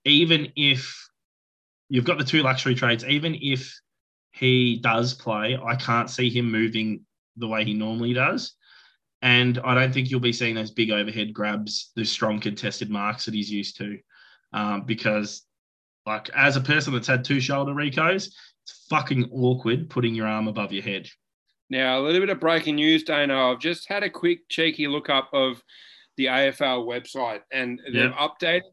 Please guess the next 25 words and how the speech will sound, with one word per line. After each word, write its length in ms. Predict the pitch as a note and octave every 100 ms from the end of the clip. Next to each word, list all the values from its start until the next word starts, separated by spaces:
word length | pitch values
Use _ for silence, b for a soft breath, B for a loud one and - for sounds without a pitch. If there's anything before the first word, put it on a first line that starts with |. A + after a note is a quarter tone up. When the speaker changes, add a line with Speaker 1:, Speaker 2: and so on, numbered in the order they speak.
| -
Speaker 2:
with 140 | F3 E3+
some 200 | - E3
Nat 240 | D#3 D#3
Fyfe 300 | D#3 C#3+ C3+
news. 360 | D3+ C3+ G#2 -
Now, 200 | C3 B2+
it's 120 | B2+
just 220 | E3 D#3+
on 100 | F#3+
the 120 | F3+
injury 260 | D#3 C3+ C#3+
list. 360 | C3 D#3+ - - b b b b _ D3+
But 140 | D3
the 200 | B2+ B2
early 280 | C#3+ F3+ G#3
prognosis 800 | - G3+ F3 E3 E3 D#3+ D#3+ -
is 260 | C#3+ C#3+ -
that 140 | C3
he 220 | C#3+ D3+
is 100 | E3+
facing 500 | - D3 D#3 E3 F#3
a 60 | F#3
decision 480 | F3+ - D3+ D3+ C#3
on 180 | C3
surgery. 540 | B2 B2+ B2 A#2+ G2+